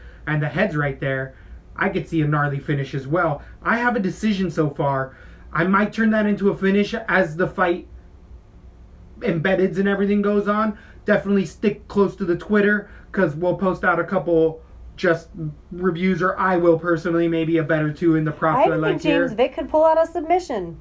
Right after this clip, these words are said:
Speaker 2: I think he
Speaker 1: I can
Speaker 2: finishes
Speaker 1: see
Speaker 2: the
Speaker 1: that.
Speaker 2: fight. I
Speaker 1: What
Speaker 2: think he
Speaker 1: round would you say?
Speaker 2: Four.
Speaker 1: Later on?
Speaker 2: Yeah. Because he is gonna take his time.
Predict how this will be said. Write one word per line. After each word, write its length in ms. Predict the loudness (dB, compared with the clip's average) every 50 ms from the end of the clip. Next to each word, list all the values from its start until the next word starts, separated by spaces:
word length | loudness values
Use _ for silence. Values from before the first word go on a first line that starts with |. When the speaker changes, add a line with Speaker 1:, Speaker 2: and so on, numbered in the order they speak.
| -8 -4
Speaker 2:
I 120 | -2 -2 -2
think 120 | -2 -4
he 60 | -4
Speaker 1:
I 20 | -2
can 140 | -2 0
Speaker 2:
finishes 200 | 0 -2 -2 -2
Speaker 1:
see 80 | 0 0
Speaker 2:
the 80 | 0 0
Speaker 1:
that. 60 | 2
Speaker 2:
fight. 340 | 2 2 2 0 -4 -8 -14 -20 -20 -20 -20 -20 -20 -20 -20 -20 -20
I 40 | -20 -20 -20 -20 -20 -20 -20 -14 -4
Speaker 1:
What 160 | 0 2 2
Speaker 2:
think 140 | 4 4 4
he 40 | 4
Speaker 1:
round 320 | 4 4 2 0 0 0
would 160 | 0 0 2 0
you 140 | -2 -4
say? 240 | -4 -2 -2 0 0
Speaker 2:
Four. 460 | 0 0 0 0 -2 -4 -6 -10 -12 -16 -20 -20 -20 -20 -20 -20 -20 -20 -20 -20 -20 -20 -20 -20 -14 -4 0
Speaker 1:
Later 420 | 2 2 4 4 2 2 2 2
on? 320 | 2 0 -2 -4 -6 -10 -10 -6
Speaker 2:
Yeah. 280 | -4 -2 -2 -2 -2 -6 -12 -20 -20 -20 -20 -20 -20 -20 -20 -20 -20 -20 -20 -20 -20 -20 -20 -20 -20 -20 -20 -20 -20 -20 -20 -20 -20 -20 -20 -14 -10 -8
Because 280 | -2 0 0 0 2
he 120 | 2 0 0
is 140 | 0 0
gonna 180 | -2 -4 -4 -4
take 220 | -4 -4 -6 -6
his 160 | -6 -10 -10 -8
time. 360 | -8 -8 -8 -8 -12 -14